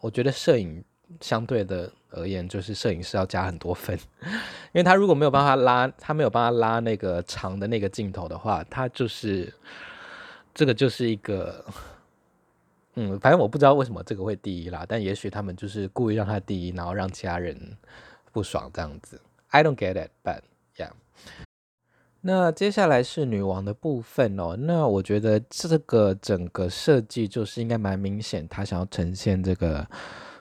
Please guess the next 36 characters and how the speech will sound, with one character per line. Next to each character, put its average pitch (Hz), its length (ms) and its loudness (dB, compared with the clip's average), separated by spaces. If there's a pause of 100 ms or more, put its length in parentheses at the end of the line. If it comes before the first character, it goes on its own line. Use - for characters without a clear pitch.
呃 87 120 0
《玫 95 180 2
瑰 156 220 8
少 131 300 2
年》 92 180 -2
的 95 100 -2
这 113 160 -2
首 85 300 -6
歌 98 220 -4
背 101 200 -4
后 92 120 -4
的 92 120 -10
意 98 220 -8
思 92 300 -12
哦， 82 200 -10
那 98 240 0
就 95 140 -4
是 92 240 -2 (460)
有 101 120 0
很 104 140 -2
多 117 160 4
的 113 60 4
污 123 180 2
名 101 160 2
写 95 140 -6
在 101 160 2
垃 127 120 4
圾 107 200 0
袋 101 140 0
啊， 90 140 -4
然 92 120 -4
后 98 60 -2
垃 101 120 0
圾 - 140 -10
袋 90 160 -2
扯 - 260 -6